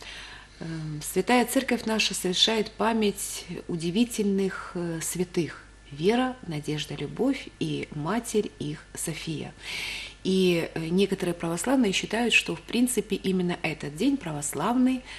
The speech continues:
женский день, потому что Вера, Надежда, Любовь и Матерь их София. Четыре такие самые, одни из самых главных имени, м, женских, да?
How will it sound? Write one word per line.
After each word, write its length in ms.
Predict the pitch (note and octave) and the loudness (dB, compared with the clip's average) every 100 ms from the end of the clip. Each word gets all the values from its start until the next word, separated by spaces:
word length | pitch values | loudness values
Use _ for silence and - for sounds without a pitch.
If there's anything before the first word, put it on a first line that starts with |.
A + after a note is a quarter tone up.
| - | -12
женский 580 | D#3+ D3+ F3 F3+ - - | -4 0 2 2 -2 -4
день, 280 | D#3+ E3+ D#3 | -2 -2 -2
потому 400 | D3+ - D3+ F3+ | -4 -6 -2 0
что 260 | - - D#3+ | 0 -2 -4
Вера, 520 | D3 C#3 F3+ C4+ C4+ A3+ | -4 -2 0 2 0 0
Надежда, 680 | F3 D#3 F3 E3 D3+ D3 - | -2 2 0 0 -2 -6 -6
Любовь 380 | D3 C#3+ G3+ C4 - - | -10 -2 0 0 -4 -8
и 180 | D#3+ D#3 - - - - | -6 -6 -10 -12 -8 0
Матерь 340 | F#3 F#3+ F3 | 0 0 -4
их 80 | E3 | -4
София. 380 | - E3 E3+ D3+ | -4 -2 -2 0
Четыре 360 | - - A#3 | 0 2 4
такие 320 | G3+ F3+ F3+ D#3+ | 4 2 -2 -2
самые, 560 | - A3 A3 G3+ F#3 F#3 - - | 2 2 4 4 4 -2 -10 -4
одни 200 | F3 G#3 | 2 4
из 80 | - | 4
самых 340 | G#3+ G#3+ F#3 - | 2 4 2 -2
главных 640 | D3+ D#3 E3 F#3 F3 F3 D#3+ - - | -6 -2 2 2 2 0 0 -6 -2
имени, 600 | F#3+ G3+ F#3+ F3+ F3 E3+ - - - - - - | 2 4 4 4 2 -2 -10 -14 -16 -18 -20 -14
м, 240 | D#3+ D3 D3 | -8 -6 -4
женских, 640 | D3 D#3 F3 D3 - - - | 2 4 4 2 -4 -10 0
да? 200 | E3+ C#4 | 2 2